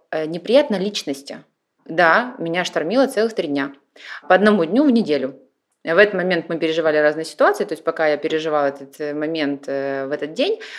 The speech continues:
мне было не совсем приятно. А, я чувствовала вот это вот, э, во мне кипела какая-то энергия, и я ее действительно отправляла на другое. Потому что я понимала, что все это идет для меня, и все, все, что не происходит,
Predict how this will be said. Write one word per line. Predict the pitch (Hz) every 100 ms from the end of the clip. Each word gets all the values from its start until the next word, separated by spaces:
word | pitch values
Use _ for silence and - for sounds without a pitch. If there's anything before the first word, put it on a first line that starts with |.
| -
мне | 165 208 285
было | 202 226
не | 175
совсем | 170 165 175
приятно. | 160 160 226 339 370 370 - - -
А, | 165 165 160
я | 160 220
чувствовала | 220 220 170 165
вот | 160
это | 156
вот, | 151
э, | 156 151 156 156 151 147 131 139 135 - - - - -
во | 175
мне | 185 180
кипела | - 175 151
какая-то | 151 156 143 143 139
энергия, | 165 247 294 262 214
и | - 170
я | 156 185
ее | 302 226 190 214
действительно | 170 - 185 240 208
отправляла | 165 - 151 170 165
на | 160
другое. | 151 156 156 139 - - _ -
Потому | 175 170 202
что | 196 170
я | 180
понимала, | 180 170 180 277 220 175
что | - 170 160 160 156 - _ _
все | - - 185
это | 170 156
идет | 151 160
для | 147 160
меня, | 156 143 139 254 269 _ _ -
и |
все, | 151 - 202 208
все, | 202 - 180
что | 180
не | 156 147
происходит, | 151 147 - 262 311 185